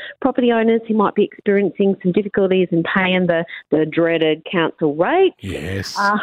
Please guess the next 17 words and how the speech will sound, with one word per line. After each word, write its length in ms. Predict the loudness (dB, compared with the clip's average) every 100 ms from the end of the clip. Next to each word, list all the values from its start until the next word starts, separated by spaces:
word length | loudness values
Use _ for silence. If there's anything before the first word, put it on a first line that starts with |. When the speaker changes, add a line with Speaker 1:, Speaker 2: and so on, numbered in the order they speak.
| -4
Speaker 1:
I 180 | -2 0
know. 520 | 0 0 0 0 2 0
Speaker 2:
<laughs> 20 | 0 -6 -4
Speaker 1:
Um, 540 | -4 -2 0 0 0 -4 -6 -12 _ -20 -6
um, 500 | -2 0 0 -2 -4 -8 -12 -6
you 60 | -2
know, 160 | 0
any 220 | 0 0 2
of 60 |
the 100 | 2
other 140 | 0 -4
charges 840 | -2 0 0 0 2 2 2 0
or 300 | 0 2 2
any 240 | 2 2 2
other 440 | 0 0 0 0
related 480 | 0 0 0 -2 -4 -2
fees 440 | 0 2 4 2